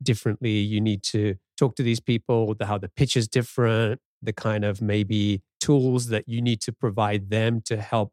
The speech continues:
them be your champion with the customer, right? It, it's almost like they're the salesperson for you, right?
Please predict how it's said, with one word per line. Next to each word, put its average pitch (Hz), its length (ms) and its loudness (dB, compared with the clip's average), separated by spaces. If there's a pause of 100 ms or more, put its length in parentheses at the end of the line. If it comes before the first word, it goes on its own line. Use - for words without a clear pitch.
(120)
them 104 480 -2 (380)
be 139 80 2
your 117 420 2
champion 120 840 0 (340)
with 123 180 0
the 117 100 -2
customer, 127 800 2 (280)
right? 127 260 0 (100)
It, 131 180 -2
it's 147 160 2
almost 147 300 4
like 123 160 2
they're 139 120 4
the 127 120 -2
salesperson 110 720 0
for 98 160 -8
you, 90 140 -8
right? 110 260 -4